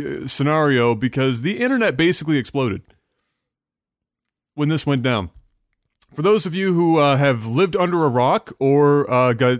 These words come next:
you know, their, the poles outside their house delivering internet service got struck by lightning, or if you're, uh, part of the, uh, of the Amish, uh,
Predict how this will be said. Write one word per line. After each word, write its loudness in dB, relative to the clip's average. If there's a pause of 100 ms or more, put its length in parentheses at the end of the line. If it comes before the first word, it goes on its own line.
you 0
know, 2
their, -2 (720)
the -6
poles 0
outside 0
their 0
house 0
delivering 0
internet 0
service -2
got -2
struck -4
by 0
lightning, -2
or 0
if -4
you're, 0
uh, 0
part -2
of -4
the, 0 (360)
uh, -12 (240)
of -4
the 0
Amish, -2
uh, -2